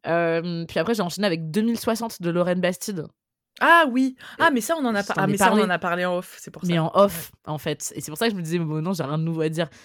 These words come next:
Speaker 1: Mais
Speaker 2: <laughs> Parce qu'on se dit trop t-, <laughs> parce qu'on se fait nos débriefs en,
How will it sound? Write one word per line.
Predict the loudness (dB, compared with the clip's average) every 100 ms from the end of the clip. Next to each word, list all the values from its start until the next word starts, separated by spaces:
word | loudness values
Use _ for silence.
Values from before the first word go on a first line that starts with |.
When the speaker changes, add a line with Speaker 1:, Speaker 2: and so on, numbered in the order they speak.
| _ -10
Speaker 1:
Mais | -10 -10 _ -12
Speaker 2:
<laughs> | -10 -8 -4 -2
Parce | 0
qu'on | -2
se | -4
dit | -4
trop | -4 -2
t-, | 2 2
<laughs> | 2 0 -2 6 6 6
parce | 4 2
qu'on | -2
se | -4
fait | -2 0
nos | 0
débriefs | -2 -2 -4 -8 -6
en, | -8